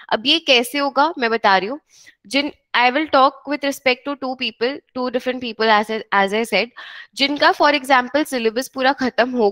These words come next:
गया है, जिन्होंने सारे वीडियोज़ देख लिए हैं, जिन्होंने, uh, already compiler एक बार go through, मेरा नोट्स एक बार go through कर लिया है। For you all, what you have to do in coming one month या फिर coming three weeks if you are appearing from आईएआई,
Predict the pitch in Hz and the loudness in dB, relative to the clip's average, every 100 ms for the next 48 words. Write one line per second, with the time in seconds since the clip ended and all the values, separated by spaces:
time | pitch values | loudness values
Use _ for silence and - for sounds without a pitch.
0 | 214 226 226 233 233 220 214 226 240 196 | 2 4 4 2 -2 -2 -2 -2 2 0
1 | 208 214 208 240 220 214 208 220 220 240 | 0 -6 -4 -4 0 -2 0 -2 -2 2
2 | 226 226 208 208 220 226 - - - - | 0 0 -4 -2 2 0 0 -10 -14 -2
3 | 208 202 202 202 196 - 214 214 220 254 | 2 4 6 4 2 4 4 4 -2 -2
4 | 233 226 208 190 220 220 208 226 208 202 | -2 2 0 2 0 0 2 0 2 -4
5 | - 226 220 214 220 208 208 220 214 208 | -4 -8 -4 -2 -2 -4 -4 -2 -2 0
6 | 202 - 240 - 254 285 233 196 208 226 | -4 -4 -10 0 2 2 2 2 2 -4
7 | 320 _ - - - 277 285 262 277 349 | -6 _ -20 -20 -2 2 2 2 -2 2
8 | 349 226 233 240 247 320 339 254 - 254 | 6 6 4 0 -2 -2 0 0 -2 -6
9 | 240 233 254 240 220 240 277 - _ 220 | 0 0 0 0 0 0 -2 -8 _ 0
10 | 226 247 196 254 - _ - _ 202 208 | 0 2 0 -2 -12 _ -20 _ 0 0
11 | 214 240 226 220 240 - 262 240 214 214 | 0 0 0 0 -4 -2 -4 -2 -4 -4
12 | 220 - 214 - 202 190 214 233 214 185 | -10 -2 -2 2 0 0 0 0 2 0
13 | 196 185 196 | 2 0 0